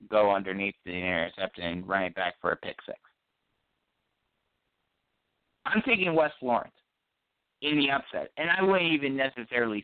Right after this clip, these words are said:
say if it, if it is an upset or not. South Aiken, Myrtle Beach, these are two two seeds. And again,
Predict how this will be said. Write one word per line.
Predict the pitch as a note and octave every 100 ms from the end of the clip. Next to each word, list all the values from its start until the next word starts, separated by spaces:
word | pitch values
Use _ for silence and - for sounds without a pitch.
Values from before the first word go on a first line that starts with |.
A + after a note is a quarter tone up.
| -
say | A#2
if | G2+ -
it, | E2 - _ -
if | G2+
it | F#2+ G2+
is | G#2+
an | E2 -
upset | - - - - -
or | G2
not. | F2+ - - _ _ _ _ _ _ _ _ _ _ _ _ _ _ _ _ _ _ _ _ -
South | C#3+ D#3 D#3
Aiken, | D3+ D3+ D3+
Myrtle | C#3+ D3 C#3
Beach, | B2+ C#3+ F3 - - -
these | C3+ C#3+
are | A#2 -
two | D#3+ F#3+ -
two | - F3 -
seeds. | A#3 G#3+ G3+ _ _ _ _ _ _ _ _ _ _ _ _ _
And | C#3 C#3 C3+ C3+ -
again, | C#3 C#3+ F3+ D#3 F#2